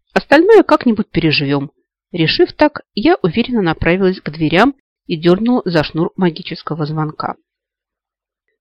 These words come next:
Дверь открылась практически мгновенно. Иногда мне казалось, что Персиль, наш бессменный дворецкий, ночует прямо тут, в прихожей, и только поэтому встречает гостей так быстро. «Юная госпожа,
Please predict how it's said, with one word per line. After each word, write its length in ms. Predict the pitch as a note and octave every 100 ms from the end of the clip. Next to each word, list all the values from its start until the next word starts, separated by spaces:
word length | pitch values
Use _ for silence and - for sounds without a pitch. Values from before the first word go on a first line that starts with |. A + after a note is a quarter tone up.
| _
Дверь 340 | E3+ D#3+ A3+ E4
открылась 420 | D#4 C#4+ D4+ C#4+
практически 600 | - D#3+ - - - -
мгновенно. 720 | D#3+ D#3 D#3+ - - F3 F3+ _ _ _ _ _ -
Иногда 380 | E3+ E3+ G3+
мне 160 | G#3 G#3
казалось, 580 | - G3+ D4 D#4+ - _ _ _
что 200 | - F#3
Персиль, 440 | - G#3 - F#4+ F#4+
наш 220 | F3 D#3
бессменный 560 | E3+ F#3 G#3+ F#3+ D3 D3
дворецкий, 680 | E3 G3 G3 - - - -
ночует 520 | D3+ D#3 - E4 -
прямо 280 | - B3+ C#4
тут, 280 | - - -
в 140 | - -
прихожей, 600 | B3+ - - G3+ - - _ _ _ -
и 80 | -
только 280 | F#3+ - -
поэтому 580 | G3+ D4 - D#3 C#3 _
встречает 500 | - E3 - F3 D3
гостей 340 | D#3+ D#3+ A#3
так 200 | - F3 -
быстро. 420 | C3 - - - - _ _ _ _ _ _ _ -
«Юная 420 | D3+ E3 D#3 D3+
госпожа, 720 | D3+ - D#3+ D#3 D3 D3+